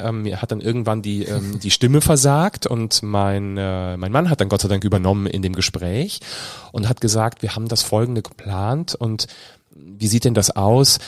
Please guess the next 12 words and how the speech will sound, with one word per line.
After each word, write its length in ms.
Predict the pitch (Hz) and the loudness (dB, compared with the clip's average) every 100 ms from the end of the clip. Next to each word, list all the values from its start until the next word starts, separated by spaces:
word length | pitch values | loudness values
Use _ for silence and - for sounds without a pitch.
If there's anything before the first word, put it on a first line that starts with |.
| - | -14
Haben 220 | - 104 107 | -4 0 4
wir 80 | 113 | 4
da 140 | 104 | 4
irgendwie 540 | 101 110 120 113 110 - _ _ | 4 2 0 0 -2 -2 _ _
eine 180 | 107 98 | 0 4
Chance? 760 | - 107 104 127 147 - - | 4 4 4 4 4 2 0
Ähm, 460 | 120 110 104 104 101 - _ | 2 2 2 -4 -8 -14 _
also 180 | - - | -6 -6
wir 40 | |
haben's, 200 | 76 - 82 | -4 -8 -6
wollten's 240 | 82 92 | -4 -4
eigentlich, 180 | 87 | -6